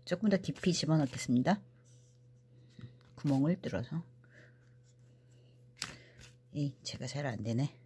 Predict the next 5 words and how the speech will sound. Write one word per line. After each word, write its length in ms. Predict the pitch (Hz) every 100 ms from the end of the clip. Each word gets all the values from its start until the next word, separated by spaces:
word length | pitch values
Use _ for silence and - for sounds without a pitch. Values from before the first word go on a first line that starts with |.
| - - -
얘를 280 | 175 160 175
집어넣고, 560 | 170 - - - - - - _ - - - - - _ -
음, 180 | 143 123 104 - - -
그리고, 440 | - - - 170 190 - - - - - - - - _ _ _ _ _ _ _ _ _ _ _ _ _ _
음, 220 | 147 -